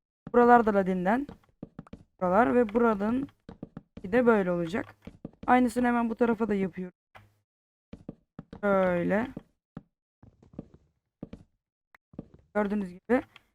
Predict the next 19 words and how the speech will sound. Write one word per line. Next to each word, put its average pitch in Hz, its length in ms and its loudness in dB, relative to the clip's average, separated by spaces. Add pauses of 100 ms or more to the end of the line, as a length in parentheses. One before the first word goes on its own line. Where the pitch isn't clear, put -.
(200)
Ve 247 60 6
hemen 247 200 6
aynısını 240 600 4
da 262 180 2 (1200)
buraya 226 180 2
da 208 60 0
yapacağım. 185 460 -4 (4000)
Heh. - 200 -14 (880)
Gel 254 120 4
bakayım. 254 320 -2 (200)
Tamam. 202 200 -8 (920)
Yine 226 140 0
altı 220 300 4
tane 208 300 0
blok 214 380 -4
yukarı 247 280 -2
çıktım 269 680 -2
ve 247 360 4 (100)
okey. 226 360 4